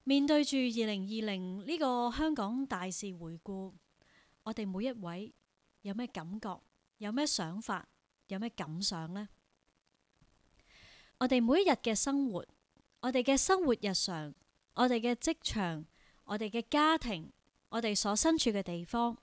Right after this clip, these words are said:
係信徒被差遣到世界最前線嘅處境，係我哋不斷喺度考驗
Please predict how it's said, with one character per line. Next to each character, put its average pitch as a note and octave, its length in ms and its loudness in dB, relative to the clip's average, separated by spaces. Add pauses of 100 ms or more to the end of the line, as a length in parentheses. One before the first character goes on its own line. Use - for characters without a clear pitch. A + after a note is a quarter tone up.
(540)
係 D4 200 4
信 E4 260 8
徒 A3+ 220 4
被 C4 260 6
差 - 240 4 (140)
遣 D4+ 180 6
到 B3+ 180 8
世 A3 240 4
界 G#3 220 4
最 G3+ 260 4
前 F#3 400 0
線 G3 320 -2
嘅 F#3+ 120 -2
處 F3+ 260 -2
境， F3+ 320 -4 (560)
係 C4 260 8
我 B3+ 100 8
哋 C4 180 10
不 G4+ 120 8
斷 A#3 320 6
喺 A3 160 2
度 C#4 220 8
考 G#3 320 0
驗 G#3+ 400 0